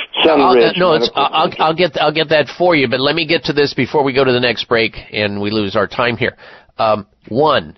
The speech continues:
Speaker 1: write these things down, David. Believe it or not, green tea is used for a form of leukemia. Believe it or not, and it's in the medical journal. Uh, it, it is. I don't know about hairy cell form of leukemia. By the way, folks, uh, leukemia is blood cancer.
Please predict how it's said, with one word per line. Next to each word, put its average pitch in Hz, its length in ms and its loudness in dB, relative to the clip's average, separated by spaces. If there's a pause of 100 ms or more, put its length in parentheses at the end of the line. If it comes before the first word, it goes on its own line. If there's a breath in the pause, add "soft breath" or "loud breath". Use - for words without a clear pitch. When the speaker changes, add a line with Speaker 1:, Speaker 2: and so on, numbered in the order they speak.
Speaker 1:
write 123 240 0
these 131 180 -2
things 117 240 -2
down, 107 180 2
David. 87 300 -2 (420 soft breath)
Believe 120 420 0
it 160 40 0
or 143 60 0
not, 117 280 -2
green 131 320 -2
tea 139 280 -2
is 101 160 -2
used 131 440 0
for 113 220 2
a 123 200 -2 (180)
form 110 420 2
of 107 220 2
leukemia. 113 640 -2
Believe 113 220 0
it - 20 0
or 117 80 0
not, 113 220 0
and 117 100 0
it's 127 160 -2
in 147 100 0
the 123 60 -2
medical 120 320 0
journal. 101 360 -2 (680)
Uh, 95 480 -2
it, 107 200 -6
it 120 180 0
is. 101 300 -2
I 104 120 0
don't 127 120 0
know 123 60 2
about 120 200 0
hairy 131 240 0
cell 175 420 0 (360 loud breath)
form 143 200 0
of 117 120 -2
leukemia. 127 440 -2
By 127 140 0
the 131 80 0
way, 127 140 2
folks, - 480 -2
uh, 127 60 2
leukemia 120 540 0
is 104 80 -2
blood 117 360 0
cancer. - 580 -4